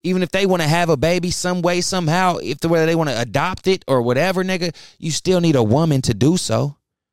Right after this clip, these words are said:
Same for a gay girl couple. You still need a man's seed to create a baby. Women don't produce male sperm. So that's why I say anybody saying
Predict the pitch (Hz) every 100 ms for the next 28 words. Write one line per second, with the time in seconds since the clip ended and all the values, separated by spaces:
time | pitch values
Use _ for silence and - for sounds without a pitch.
0 | _ _ - 156 170 165 165 170 110 127
1 | 147 165 151 120 170 190 - 147 - 104
2 | - - - 151 - 180 175 165 127 139
3 | 151 147 127 - 165 180 156 - 143 -
4 | 143 147 - 127 135 160 160 139 104 -
5 | _ _ _ _ _ _ _ _ _ _
6 | _ 151 180 180 151 165 95 143 127 180
7 | 165 - 156 160 143 160 180 170 117 92
8 | _ _ _ _ _ _ _ _ _ _
9 | _ _ _ _ _ - 147 160 170 165
10 | - 151 - 180 190 170 175 165 160 -
11 | 190 185 147 147